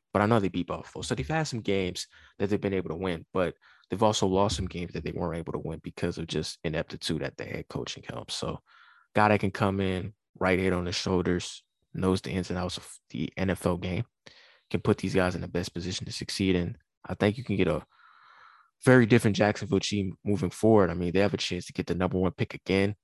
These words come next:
That probably means, what, Aiden Hutchinson? So that's another guy that you can add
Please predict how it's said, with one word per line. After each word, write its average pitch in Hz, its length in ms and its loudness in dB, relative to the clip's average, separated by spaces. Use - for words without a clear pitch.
That - 180 -4
probably 90 240 0
means, 90 200 -6
what, - 300 -4
Aiden 82 220 -2
Hutchinson? 95 600 -2
So - 140 -8
that's 87 200 -2
another 92 420 -2
guy 85 160 -2
that 82 220 -4
you - 60 -10
can - 160 -10
add 80 380 -4